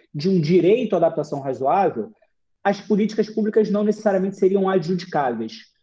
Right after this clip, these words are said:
pelo menos não as políticas de ações afirmativas. A Convenção muda isso, e ela reforça por isso o nosso sistema, porque ela prevê lá no artigo quarto deveres específicos do Estado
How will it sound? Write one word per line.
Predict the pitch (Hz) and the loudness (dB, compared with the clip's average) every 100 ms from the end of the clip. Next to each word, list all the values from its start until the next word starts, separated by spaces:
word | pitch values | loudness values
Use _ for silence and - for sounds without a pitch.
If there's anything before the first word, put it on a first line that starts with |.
| _ | _
pelo | - 196 | 0 2
menos | 214 180 | 2 2
não | 190 214 | 2 2
as | 220 | 0
políticas | - 185 185 190 | 2 2 2 0
de | |
ações | 190 170 | 0 -2
afirmativas. | 165 175 165 170 - 113 113 - _ - | -4 -2 0 -2 -4 -6 -6 -12 _ -8
A | 165 | 0
Convenção | 175 165 - 170 156 | 2 2 2 0 4
muda | 175 175 | 2 2
isso, | 127 - _ _ _ _ | -2 -6 _ _ _ _
e | 143 | 2
ela | 143 | 2
reforça | 147 143 - 165 165 - - | 2 -2 2 2 2 -6 -8
por | 127 131 | -6 -6
isso | - | -6
o | |
nosso | 123 123 | -8 -8
sistema, | - - 110 101 - - - - | -12 -10 -8 -8 -12 -20 -20 -10
porque | - | 0
ela | 170 160 | 2 2
prevê | 175 156 117 160 165 | 2 2 4 2 4
lá | 147 175 | 4 2
no | 175 | 0
artigo | 151 - 147 135 - | -4 -8 -10 -12 -2
quarto | 160 175 170 170 - - _ _ _ _ _ _ | 0 0 -4 -12 -16 -18 _ _ _ _ _ _
deveres | 180 160 120 180 180 160 | 2 2 4 2 4 0
específicos | 170 - - 160 - - - 247 - 208 - 175 143 | -6 -14 -4 -4 -4 -20 -6 -4 -4 -6 -2 -2 0
do | 151 | -4
Estado | - - 123 120 117 131 | -6 -4 -2 -2 -4 -10